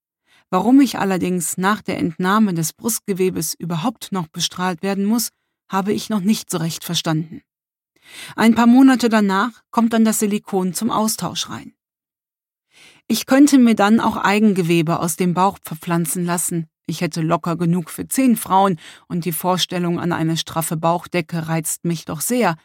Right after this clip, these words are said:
aber diese Operation ist mir dann doch eine Nummer zu groß. Das müssen Sie nicht jetzt entscheiden. Bis dahin haben Sie noch sechs Monate Zeit. Die Gefahr, dass Ihr Körper die Implantate nach der Bestrahlung abstößt, ist nicht unerheblich.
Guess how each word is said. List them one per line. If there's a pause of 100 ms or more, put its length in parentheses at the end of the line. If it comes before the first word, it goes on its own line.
(280)
aber
diese
Operation
ist
mir
dann
doch
eine
Nummer
zu
groß. (1600)
Das
müssen
Sie
nicht
jetzt
entscheiden.
Bis
dahin
haben
Sie
noch
sechs
Monate
Zeit. (480)
Die
Gefahr,
dass
Ihr
Körper
die
Implantate
nach
der
Bestrahlung
abstößt,
ist
nicht
unerheblich.